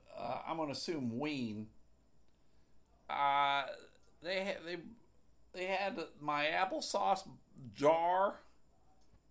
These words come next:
and, like, two cans of vegetables were in the living room for some reason. Now, I don't know why.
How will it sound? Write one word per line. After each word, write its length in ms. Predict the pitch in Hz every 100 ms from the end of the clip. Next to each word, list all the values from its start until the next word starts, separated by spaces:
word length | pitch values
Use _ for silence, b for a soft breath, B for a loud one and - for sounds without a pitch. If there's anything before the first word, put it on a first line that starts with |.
| -
and, 200 | - 123
like, 280 | 127 127 -
two 240 | - 190 175
cans 400 | - 196 180 160
of 80 | 131
vegetables 680 | 127 160 - 123 113 107 98
were 200 | 117 127
in 40 |
the 60 | 120
living 380 | 120 127 110
room 180 | 98 85
for 80 | -
some 260 | - 95 90
reason. 320 | 85 82 90
Now, 140 | 98
I 160 | 131 165
don't 160 | 190
know 80 | 151
why. 560 | 120 135 131 107 92